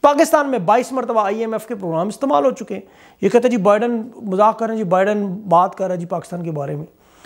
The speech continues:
मिलिट्री डिक्टेटर अपना माल बना लेते हैं। आप रज़ा बाकर साहब का आज का कॉलम पढ़ें अखबार में, आपको आइडिया हो जाएगा क्या कह रहे हैं हम।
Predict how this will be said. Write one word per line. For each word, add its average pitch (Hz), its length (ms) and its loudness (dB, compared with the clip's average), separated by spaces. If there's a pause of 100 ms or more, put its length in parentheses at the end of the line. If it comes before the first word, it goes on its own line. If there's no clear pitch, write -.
(360)
मिलिट्री 254 320 6
डिक्टेटर 247 400 4
अपना 247 240 0
माल 240 240 4
बना 190 260 -2
लेते 175 180 -6
हैं। 226 60 2
आप 233 100 0
रज़ा 226 180 4
बाकर 208 300 0
साहब 240 220 -4
का 233 100 2
आज 214 80 0
का 214 320 0
कॉलम 214 320 2
पढ़ें 285 220 4
अखबार 196 280 0
में, 196 80 0
आपको 190 180 -2
आइडिया 220 240 0
हो 240 100 -2
जाएगा 147 200 -6
क्या 185 260 0
कह 180 100 -2
रहे 160 100 0
हैं 147 80 -4
हम। 151 100 -8